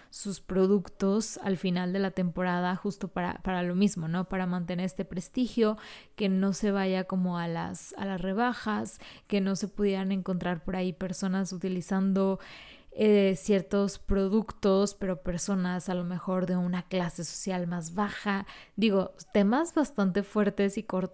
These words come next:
controversiales actualmente, pero en su momento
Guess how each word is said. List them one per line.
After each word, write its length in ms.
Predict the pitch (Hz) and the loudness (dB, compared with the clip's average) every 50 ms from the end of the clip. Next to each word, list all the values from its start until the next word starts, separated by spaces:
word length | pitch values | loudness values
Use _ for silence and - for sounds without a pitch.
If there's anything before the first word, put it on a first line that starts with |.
| - - 190 | -10 -6 -2
controversiales 840 | - 202 196 - 214 196 185 185 180 - - 180 175 180 185 - | 2 2 2 4 4 4 4 2 2 0 -2 -2 -2 -2 -2 -4
actualmente, 720 | 202 185 - - 196 185 190 190 190 190 185 175 - 190 190 | -6 -8 -6 -6 -4 -2 -2 0 0 0 0 -2 -2 -4 -6
pero 160 | - 202 196 | -4 -4 -2
en 80 | 196 190 | -2 -2
su 100 | - 196 | -2 -2
momento 560 | 196 196 185 185 185 185 185 180 196 208 | 0 0 2 2 0 0 0 0 -2 -2